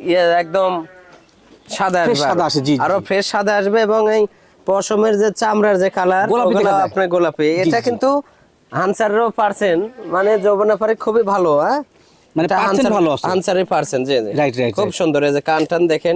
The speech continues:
Speaker 2: বাচ্চা কাচ্চা আগে
Speaker 1: এবং
Speaker 2: দিয়েছে
Speaker 1: এই যে
Speaker 2: ভাই?
Speaker 1: শিং টিং সব, এই যে শিংয়ের কালার দেখছেন?
Speaker 2: শিংও সাদা।
Speaker 1: শিং সাদা, সবকিছু, হ্যাঁ?
Speaker 2: বাহ, বাহ, বাহ, সুন্দর।
Speaker 1: খুব সুন্দর।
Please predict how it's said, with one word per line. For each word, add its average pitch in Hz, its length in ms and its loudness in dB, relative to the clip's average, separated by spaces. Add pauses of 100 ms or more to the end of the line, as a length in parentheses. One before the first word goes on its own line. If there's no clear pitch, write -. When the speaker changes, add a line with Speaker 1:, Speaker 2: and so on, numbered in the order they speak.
(160)
Speaker 2:
বাচ্চা 151 280 -4
কাচ্চা 190 160 -2
আগে - 80 0
Speaker 1:
এবং 175 80 2
Speaker 2:
দিয়েছে 175 160 2
Speaker 1:
এই 220 100 2
যে 180 40 2
Speaker 2:
ভাই? - 20 -2
Speaker 1:
শিং 185 340 2
টিং 185 240 0
সব, 165 280 -2
এই 160 80 4
যে 160 100 2
শিংয়ের 175 340 0
কালার 220 260 2
দেখছেন? 208 320 -2 (180)
Speaker 2:
শিংও 208 280 0
সাদা। 123 260 0
Speaker 1:
শিং 190 280 2
সাদা, 180 320 -2 (100)
সবকিছু, 185 560 -4
হ্যাঁ? 160 160 2
Speaker 2:
বাহ, 151 140 2
বাহ, 127 160 0
বাহ, 117 120 0 (140)
সুন্দর। 143 280 0 (120)
Speaker 1:
খুব 262 260 0
সুন্দর। 208 420 2